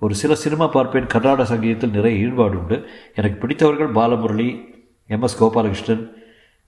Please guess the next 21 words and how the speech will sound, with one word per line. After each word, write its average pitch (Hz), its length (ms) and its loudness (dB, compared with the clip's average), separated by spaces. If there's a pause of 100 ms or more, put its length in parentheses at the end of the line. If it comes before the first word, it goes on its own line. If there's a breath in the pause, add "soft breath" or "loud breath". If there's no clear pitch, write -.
நேதனூரி, 117 720 0 (300)
சிட்டிபாபு, 117 640 0
எம் 107 140 -2
டி 113 100 2
ராமநாதன். 101 500 0
மன்னிக்கவும், 117 500 -2
என்னை 98 180 -2
பற்றி - 240 -8
நிறையவே 127 420 0
சொல்லிவிட்டேன். 98 520 -2
இனி 190 340 0
சில 113 240 0
நிகழ்ச்சிகள். 80 520 -6 (3000 loud breath)
இருபத்தி 226 400 4
மூன்றாம் 120 340 2
தேதியை 104 300 0
நான் 92 180 -2
மறக்க 92 280 -2
மாட்டேன். 82 300 -8 (200)
ஒரு 104 200 2
சாதாரணமாக, 131 840 0